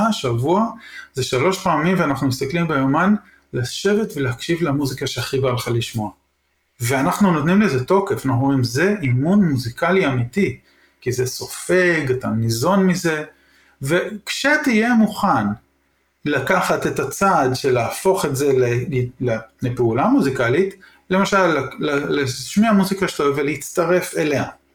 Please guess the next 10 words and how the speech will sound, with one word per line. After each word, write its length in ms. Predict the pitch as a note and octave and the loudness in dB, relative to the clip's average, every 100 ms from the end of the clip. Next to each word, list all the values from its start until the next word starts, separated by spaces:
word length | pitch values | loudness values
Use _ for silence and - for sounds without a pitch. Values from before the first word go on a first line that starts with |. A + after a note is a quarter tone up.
| _ _ _ _ _ _ _ _ | _ _ _ _ _ _ _ _
בכל 280 | D3 - C4+ | -6 0 2
דרך 200 | A#3+ A3+ | 2 0
אפשרית, 400 | G3+ - D#3+ A#2 | -2 0 2 2
דרך 240 | D3 E3 F3 | 2 0 -2
הכלי 240 | E3 E3 | -2 -2
נגינה 300 | D#3+ D#3+ E3 | 0 0 -2
שלך, 300 | - D3 D#3+ D3+ | -2 -2 0 2
דרך 200 | C3 C3 | 2 0
כלי 160 | E3+ F3+ | 0 0
אחר, 360 | F3+ F#3+ F3+ | 2 2 2